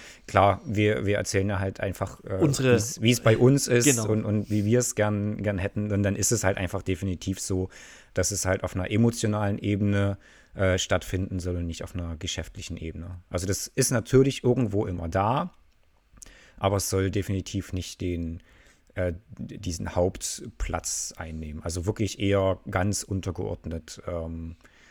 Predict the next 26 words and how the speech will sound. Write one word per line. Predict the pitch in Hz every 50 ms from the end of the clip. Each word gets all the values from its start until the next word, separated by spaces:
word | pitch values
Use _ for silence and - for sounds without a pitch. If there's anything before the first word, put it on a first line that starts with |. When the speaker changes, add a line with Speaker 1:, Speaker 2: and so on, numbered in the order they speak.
| - _ _ _ _ _ _ _ _ - _ -
Speaker 1:
ja. | 87 80 - - - _ _ _ _ _ _ _ _ _ _ - - - - - - - _ _ _ _
Speaker 2:
Wenn | - - 123 127
wir | 143 147
aber | 139 135 131
mal | 123 120
kurz | 113 - - 160 156 - -
auf | - 127 123 117
diese | - 131 110 113 117
geschäftliche, | 120 110 - - - 139 139 - - - 156 143 - 170 160 156 156 - - 143 151 151 - -
äh, |
Situation | - - - 147 156 156 143 - - - 147 156 160 156
zurückkommen, | - - - 131 147 147 - - 165 147 147 151 151 151 - - - - - _ - - -
ähm, | 143 131 123 123 131 135 131 135 165 - - -
hat | - - 123 123
natürlich | 143 143 127 139 143 139 127 -
so | - 131
ein | 123
Vorgespräch | 113 - - 131 135 143 156 147 - - - 135 135 135 139 143 - - - - - - - _ -
einen | - 117
ganz, | - - 135 139 131 -
ganz | - 131 123 123 120 -
großen | - - 127 123 113 113 117
Vorteil | 107 - 127 120 120 - 120 104 107 104
für | - -
dich, | 107 117 120 120 - - - - - - - - - - - _ - 185
ähm, | 110 107 104 107 107 104 107 -